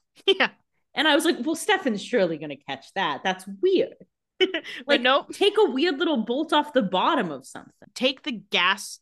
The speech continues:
Speaker 1: I'm sure there's something at the bottom of the gas can that she can, like, unscrew if it's a T V show.
Speaker 2: Or take that little
Speaker 1: Pump, yeah, a gas pump.
Speaker 2: <laughs> A gas pump. Take the little pump handle out,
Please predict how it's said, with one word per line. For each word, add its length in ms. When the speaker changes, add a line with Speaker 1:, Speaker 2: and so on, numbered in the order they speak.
Speaker 1:
I'm 120
sure 140
there's 160
something 220
at 40
the 80
bottom 180
of 80
the 60
gas 320
can 320
that 120
she 120
can, 120
like, 180
unscrew 600
if 120
it's 140
a 60
T 120
V 160
show. 300
Speaker 2:
Or 140
take 360
that 220
little 560
Speaker 1:
Pump, 340
yeah, 300
a 100
gas 300
pump. 240
Speaker 2:
<laughs> 200
A 60
gas 240
pump. 200
Take 200
the 60
little 300
pump 240
handle 360
out, 260